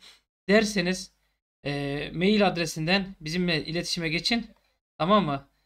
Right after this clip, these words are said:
E, ben size yani iki bin, üç bin falan arttıysa ben size Fenerbahçe'nin bu sezonki formasını da hediye ederim arkadaşlar. Yani hem siz kazanın hem kanalımız kazansın. E, eğer tanıdığınız birileri varsa da rica ederseniz, "Hocam paraya pula gerek yok. Yeter ki kanalı kazansın."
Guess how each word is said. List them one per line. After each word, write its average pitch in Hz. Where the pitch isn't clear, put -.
E, 143
ben 170
size 175
yani -
iki -
bin, 190
üç 185
bin 185
falan 185
arttıysa 185
ben 175
size 165
Fenerbahçe'nin 175
bu 165
sezonki 180
formasını 165
da 151
hediye 151
ederim 143
arkadaşlar. 143
Yani 185
hem 254
siz -
kazanın 208
hem 208
kanalımız 185
kazansın. 160
E, 151
eğer 208
tanıdığınız 220
birileri 190
varsa 151
da 143
rica 185
ederseniz, 156
"Hocam 160
paraya 151
pula 160
gerek 147
yok. 160
Yeter 147
ki 143
kanalı 151
kazansın." 147